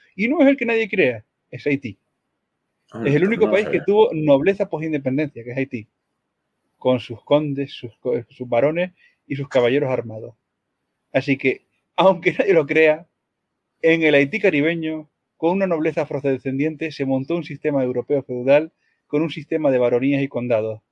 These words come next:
Speaker 1: con sus castillos, con sus marcas, con su,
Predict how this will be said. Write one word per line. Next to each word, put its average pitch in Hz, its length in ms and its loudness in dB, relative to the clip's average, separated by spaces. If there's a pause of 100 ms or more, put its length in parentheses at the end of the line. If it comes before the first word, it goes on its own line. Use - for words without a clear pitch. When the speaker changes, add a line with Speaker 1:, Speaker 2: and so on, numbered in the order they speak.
(280)
Speaker 1:
con 123 160 -6
sus 110 160 -16
castillos, 156 520 -8
con 127 140 -4
sus 113 180 -14
marcas, 160 420 -2
con 117 180 -10
su, 120 360 -8